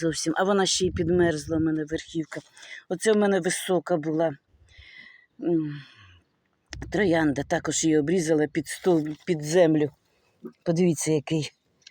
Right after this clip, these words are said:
Це в мене секатор так ріже. Ну, вона дала ось, але він, правда, підмерз. Вона дає з коріння.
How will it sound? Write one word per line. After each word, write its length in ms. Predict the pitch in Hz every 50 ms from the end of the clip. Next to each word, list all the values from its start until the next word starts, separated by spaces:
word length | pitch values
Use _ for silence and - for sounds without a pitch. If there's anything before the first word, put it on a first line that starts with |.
| _ _ _ _ _ _ _ _ _ _ - - _ _ _ _ - - - -
Це 80 | 175
в 40 | 170
мене 180 | 170 170 165 160
секатор 480 | - - 170 - 175 156 - 175 147
так 200 | - - - -
ріже. 280 | 180 180 160 143 - - - _ _ _ _ _ _ _ _ _ _ - - - - - - - - - - - - - - - - - - _ _ - - - - -
Ну, 120 | - 294 277
вона 240 | 269 254 247 233 202
дала 360 | 175 214 208 196 190 170 151
ось, 340 | 156 147 - - - - - _ _ _ -
але 260 | 175 175 175 175 170
він, 160 | 170 160 151
правда, 280 | - 160 165 151 160 151
підмерз. 500 | - 170 156 165 170 160 - - - - - _ _ _ - - - - - - _ -
Вона 220 | 220 262 262 269 240
дає 420 | 202 233 220 202 185 165 160 147 143
з 300 | - - - - - -
коріння. 380 | - 208 214 214 202 180 160